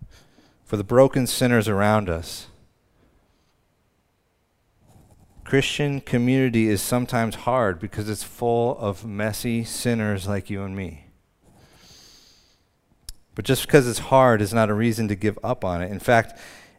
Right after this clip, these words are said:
it's often because of the very fact that community is sometimes difficult that community is good. God has a perfect plan to form Christ in us,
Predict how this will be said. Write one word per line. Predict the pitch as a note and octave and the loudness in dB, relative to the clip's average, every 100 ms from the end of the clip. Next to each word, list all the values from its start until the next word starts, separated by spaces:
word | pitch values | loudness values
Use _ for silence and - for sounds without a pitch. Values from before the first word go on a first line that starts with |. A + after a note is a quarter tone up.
| - | -12
it's | G#2 | -10
often | - A2 B2+ B2+ | 0 2 2 0
because | A2 A2 - C3+ B2+ | -2 -2 4 4 4
of | A2+ | 0
the | |
very | G#2 A2+ G#2 | 2 4 2
fact | - A2+ G#2 - | 2 2 2 -2
that | F#2+ | -6
community | - G#2+ A2 G#2 G#2+ | -4 0 0 0 0
is | F#2+ | 0
sometimes | - A2 G2+ G#2+ F#2 | -2 -4 -2 -2 -4
difficult | - B2 - A#2+ G#2+ G2 | -2 -4 -2 -4 -2 -2
that | - G2 - | 0 -2 -2
community | A2 G#2+ A2 G#2+ G#2 | -6 -4 -2 -2 -2
is | A2 G#2 G2+ | -4 -4 -4
good. | F#2 G#2+ B2 A#2 F2 D#2+ - - _ - - - - | -4 0 2 2 0 -6 -12 -20 _ -20 -20 -20 0
God | A2+ A#2 | 2 4
has | B2 A#2 | 4 4
a | |
perfect | A#2 - B2 - B2 - | 0 2 0 0 -6 -4
plan | B2+ B2 A#2 | -2 0 0
to | A2+ | -2
form | - A#2+ A#2+ A#2 A2+ | -4 -2 0 0 -2
Christ | - - A2+ A#2 G#2+ - - - | -8 -2 0 0 -4 -12 -12 -4
in | A#2+ | -2
us, | G#2+ F#2 G2+ - - | 0 0 -2 -4 -10